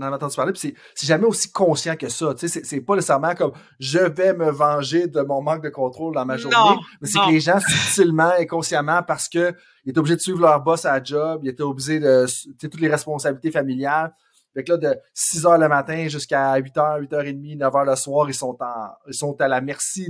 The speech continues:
Speaker 1: de toutes leurs responsabilités. Ben là, à neuf heures et quart, c'est pas vrai que j'allais me coucher tout de suite parce que je veux pouvoir profiter de mon propre temps, tu sais. Puis c'est là que je pense
Speaker 2: Exactement.
Speaker 1: la, la leçon, tu sais, tu parlais d'ésotérisme, soyons là. Moi, j'ai aucun problème à, à, à m'assumer là-dedans. J'aime ça, ces conversations-là, tu sais.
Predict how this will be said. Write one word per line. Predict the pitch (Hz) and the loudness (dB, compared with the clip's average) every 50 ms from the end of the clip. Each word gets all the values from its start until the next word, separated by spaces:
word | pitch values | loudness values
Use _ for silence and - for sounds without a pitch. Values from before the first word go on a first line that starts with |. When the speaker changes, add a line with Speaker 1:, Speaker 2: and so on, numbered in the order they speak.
| 147 | -4
Speaker 1:
de | 139 139 | -2 -2
toutes | 135 - 165 147 | -2 -2 0 2
leurs | 139 131 | 2 2
responsabilités. | 135 139 135 - 147 135 143 131 123 123 120 156 165 196 196 _ _ _ _ _ - | 2 -2 -4 -4 -4 -2 -4 -4 -4 -6 -4 -2 -2 -2 -2 _ _ _ _ _ 4
Ben | 127 | 6
là, | 143 156 | 6 6
à | |
neuf | 151 147 135 | 6 4 2
heures | 147 143 139 | 2 2 0
et | 127 - | 0 0
quart, | 147 147 151 151 | 0 0 0 0
c'est | - | -2
pas | - 156 147 | -2 0 0
vrai | 175 170 | 0 0
que | 151 | 0
j'allais | 139 135 131 | -2 -4 -4
me | 123 | -8
coucher | - - - 151 | -10 -10 -10 -10
tout | 151 | -8
de | - | -6
suite | - - 147 165 175 - | -6 -4 -4 -4 -6 -6
parce | 131 - - | -8 -10 -8
que | - 143 143 - | -6 -6 -6 -4
je | 143 120 120 - | -6 -8 -4 0
veux | 151 165 160 - | 2 2 2 0
pouvoir | _ _ - 135 139 143 143 | _ _ -2 2 2 2 2
profiter | - 151 135 - - 160 147 | 0 -2 -4 -4 -4 -4 -4
de | |
mon | 135 123 123 | -2 -4 -4
propre | - - 120 117 _ | -4 -6 -10 -10 _
temps, | - 131 131 127 113 | -10 -10 -8 -8 -8
tu | - 156 | -10 -10
sais. | 175 | -12
Puis | - - - _ | -12 -14 -18 _
c'est | - - 139 | -4 0 4
là | 156 202 214 | 4 4 4
que | - 165 | 4 0
je | - 196 190 185 | 0 0 0 0
pense | 185 190 | 0 0
Speaker 2:
Exactement. | 185 190 190 - 190 185 180 180 180 180 - | 0 0 0 -2 -4 -2 0 -2 -2 -2 0
Speaker 1:
la, | 147 139 - | -2 -2 0
la | 151 143 143 | 0 0 0
leçon, | 147 143 143 - 208 247 | 0 0 0 0 -2 -2
tu | - | -2
sais, | 208 | -4
tu | 185 - | -10 -8
parlais | - 147 143 160 165 | -4 -2 -2 -2 0
d'ésotérisme, | 147 147 135 160 156 156 151 139 143 202 254 - - _ | -2 -2 -2 -2 -4 -4 -2 -2 0 0 0 -2 -4 _
soyons | - - - 160 156 156 160 165 151 151 143 | -12 -4 2 4 4 6 6 4 4 2 4
là. | 143 180 233 | 4 6 4
Moi, | 214 175 | 4 2
j'ai | 143 147 | 0 -2
aucun | 143 135 - 175 175 - | -2 -4 -2 -4 -2 0
problème | - 139 151 165 156 147 | 2 4 4 4 2 0
à, | 135 131 127 | 0 -2 -2
à, | 123 120 127 117 123 127 123 | -2 -2 -4 -6 -6 -8 -8
à | |
m'assumer | 123 139 147 147 - - 151 160 170 | -6 -6 -6 -6 -8 -6 -2 0 2
là-dedans. | 156 135 127 139 175 | 4 4 4 4 2
J'aime | 170 151 143 131 | 2 2 0 -4
ça, | - - | -4 -6
ces | 185 170 151 | -6 -6 -2
conversations-là, | - 139 131 131 - - 147 131 - 143 123 117 120 151 208 | 0 2 2 2 2 0 -4 -6 -6 -6 -6 -4 -2 -2 -2
tu | 208 - 202 | -4 -4 -8
sais. | 220 | -10